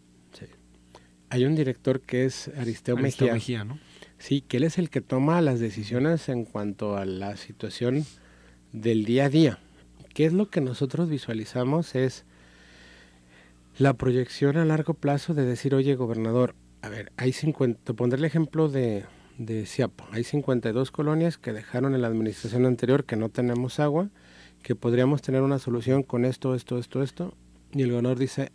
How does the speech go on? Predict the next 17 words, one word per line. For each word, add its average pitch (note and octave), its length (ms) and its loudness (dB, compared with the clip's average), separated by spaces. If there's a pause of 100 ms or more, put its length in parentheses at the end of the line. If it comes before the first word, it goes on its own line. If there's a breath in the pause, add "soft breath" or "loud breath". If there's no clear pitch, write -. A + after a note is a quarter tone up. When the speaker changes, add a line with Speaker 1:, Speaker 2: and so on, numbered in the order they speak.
(120)
Speaker 1:
"A - 60 -14
ver, G#2+ 180 -16
estudien D3+ 400 0
el C3+ 120 0
caso D3+ 360 -2
para A#2+ 180 -2
poderlo B2 380 0
solucionar". A2 600 -8 (1080 loud breath)
¿Qué C3+ 100 2
hicimos? F3+ 500 2
En B2 80 -4
los A2 140 -8
primeros B2+ 340 -2
tres C#3+ 280 -6
años C3+ 200 -2
de C3+ 60 -4
gobierno C3 540 -2